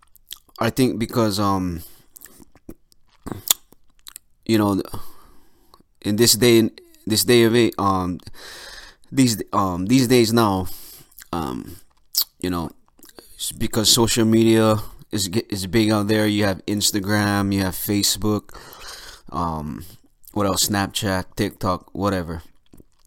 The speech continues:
And, and it's kind of like the internet's fault, because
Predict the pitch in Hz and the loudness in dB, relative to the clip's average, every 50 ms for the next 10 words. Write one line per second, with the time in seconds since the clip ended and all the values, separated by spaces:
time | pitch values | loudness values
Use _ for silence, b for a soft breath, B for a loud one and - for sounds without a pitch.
0 | _ _ _ - - - 82 87 85 82 78 - - - 90 B B B B B | _ _ _ -16 -10 -8 -6 -6 -4 -6 -6 -8 -10 -12 -14 B B B B B
1 | _ _ _ - - B B B B B B B B B B B B B B B | _ _ _ -6 -6 B B B B B B B B B B B B B B B
2 | B - _ _ _ _ _ - - 92 95 87 82 78 80 80 - - - - | B -20 _ _ _ _ _ -8 -6 -6 -4 -4 -6 -6 -8 -10 -6 -6 0 2
3 | - 143 139 139 131 123 123 117 - - 123 - 123 127 117 127 127 117 117 113 | 4 6 6 6 6 4 2 2 0 -2 -2 0 2 2 2 2 2 4 4 2
4 | - - - - - 117 110 104 95 104 98 - - 101 95 92 87 - - | 2 0 0 2 2 2 2 4 2 -2 -6 -4 -4 -4 -2 -2 -4 -6 -6